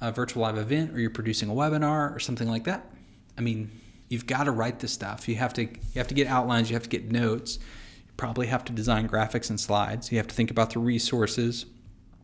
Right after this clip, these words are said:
So for doing all that, if you can just find a way to package that. And speaking of packaging, the third, I think, the third benefit of on-demand courses is if you build them well and you think about packaging and modularizing them,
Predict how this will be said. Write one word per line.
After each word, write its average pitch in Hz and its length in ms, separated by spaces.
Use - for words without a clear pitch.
So - 160
for 113 60
doing 151 380
all 107 140
that, 101 340
if - 100
you 117 60
can 117 120
just 117 200
find 117 180
a - 20
way 107 120
to 98 80
package 117 540
that. 90 360
And 160 380
speaking 190 480
of 120 140
packaging, 113 640
the 117 80
third, 156 520
I 120 120
think, 113 440
the 117 100
third 139 220
benefit 110 680
of 110 120
on-demand 107 380
courses 113 400
is 123 160
if 120 100
you 117 60
build 156 240
them 160 140
well 117 440
and 117 140
you 110 80
think 131 220
about 113 260
packaging 113 500
and 107 140
modularizing 107 720
them, 107 200